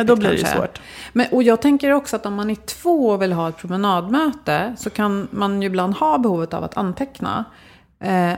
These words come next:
Speaker 2: och då tycker jag att då borde man kunna använda sin röststyrning i sin smartphone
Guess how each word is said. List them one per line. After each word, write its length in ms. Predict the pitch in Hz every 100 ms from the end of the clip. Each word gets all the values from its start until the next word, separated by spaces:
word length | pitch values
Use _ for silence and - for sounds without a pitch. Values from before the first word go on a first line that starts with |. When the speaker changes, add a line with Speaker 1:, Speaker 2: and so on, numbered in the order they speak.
| -
Speaker 2:
och 120 | 214
då 220 | 233 262
tycker 340 | 254 - 247 214
jag 80 |
att 80 | 185
då 60 | 185
borde 200 | 233 269
man 160 | 269
kunna 220 | 254 233 220
använda 300 | 185 175 180
sin 380 | 185 175 170
röststyrning 760 | 208 247 - - 330 427 196 180
i 80 | 180
sin 220 | - 170
smartphone 460 | - 196 190 208